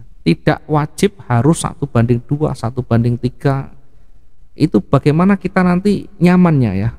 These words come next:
bagaimana kita ikhlas ketika nanti betul-betul mar-, marketnya berbalik ya. Kalau saya,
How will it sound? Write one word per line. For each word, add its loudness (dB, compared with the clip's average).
bagaimana 2
kita -4
ikhlas -2
ketika -4
nanti 2
betul-betul 2
mar-, 2
marketnya 0
berbalik 0
ya. -12
Kalau 2
saya, 2